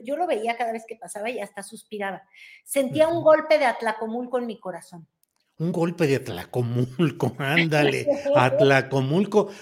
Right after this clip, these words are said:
Speaker 2: Bueno, y los de Atlacomulco, que sus cuentas bancarias políticas, ¿cómo andarán, Carolina? ¿Van al alza las, eh, acciones del Grupo Atlacomulco,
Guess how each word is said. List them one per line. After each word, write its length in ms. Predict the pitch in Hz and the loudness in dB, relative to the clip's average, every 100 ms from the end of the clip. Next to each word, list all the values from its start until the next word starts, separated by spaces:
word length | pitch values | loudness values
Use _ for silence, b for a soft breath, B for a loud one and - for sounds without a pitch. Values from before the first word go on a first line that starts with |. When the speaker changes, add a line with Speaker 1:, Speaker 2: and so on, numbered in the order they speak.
| B | B
Speaker 2:
Bueno, 380 | 135 185 170 98 B | 4 4 4 -2 B
y 100 | 127 | 0
los 160 | 127 127 | 2 4
de 60 | |
Atlacomulco, 720 | 123 123 110 117 143 220 277 269 | 2 0 -2 0 2 2 0 0
que 80 | 170 | 0
sus 240 | - - | 0 -2
cuentas 460 | 196 233 233 208 160 | 2 2 2 0 2
bancarias 640 | 151 143 185 196 208 202 | 0 2 2 4 2 2
políticas, 640 | 180 156 202 208 - 202 - | 0 0 0 -4 -2 -2 0
¿cómo 220 | 202 202 | 0 2
andarán, 420 | 185 160 156 139 | 0 0 0 -2
Carolina? 640 | 135 123 127 135 131 95 B B B | -4 -6 -6 -8 -8 -10 B B B
¿Van 320 | 156 214 233 151 | 6 6 4 2
al 180 | 156 | 4
alza 520 | 175 196 - 175 139 - B B | 6 6 4 2 0 -2 B B
las, 340 | 131 143 123 123 | 0 2 2 0
eh, 240 | 170 143 135 | 0 2 2
acciones 400 | - 170 185 156 | 0 0 2 0
del 160 | 139 | 0
Grupo 260 | 156 175 170 | -2 -2 -2
Atlacomulco, 1040 | - 135 143 139 175 175 - 190 196 | 0 -2 -2 -2 -2 -2 2 2 2